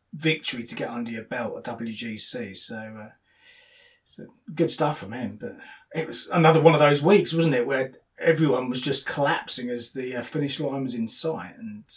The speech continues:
uh, he was there to eventually pick up the pieces as everyone else tailed off.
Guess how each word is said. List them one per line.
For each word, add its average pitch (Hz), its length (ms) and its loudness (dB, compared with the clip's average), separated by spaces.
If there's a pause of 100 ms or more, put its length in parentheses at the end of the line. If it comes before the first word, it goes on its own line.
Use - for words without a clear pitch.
uh, 110 140 -12 (760)
he 165 100 -4
was 135 140 -4
there 143 200 4
to 135 180 0
eventually 135 560 4
pick 147 180 0
up 156 140 4
the 127 80 -8
pieces 135 480 0
as 110 120 -10
everyone 120 300 -6
else 120 220 -8
tailed 131 380 -6
off. 139 280 -8